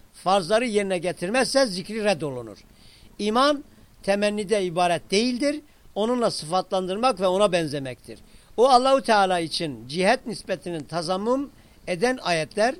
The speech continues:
cihet nispetini tazammum yani içine alan ayetler.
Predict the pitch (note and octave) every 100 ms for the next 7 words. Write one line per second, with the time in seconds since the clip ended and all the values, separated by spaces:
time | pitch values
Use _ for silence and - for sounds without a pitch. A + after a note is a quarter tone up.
0 | - - - - - - - - D3 E3+
1 | F#3+ F#3 D#3+ - D#3+ E3+ D#3+ E3 D#3+ F3
2 | D#3+ D3+ B2+ - D#3 - D#3 D3+ E3+ D#3
3 | C3 B2 G3 C4+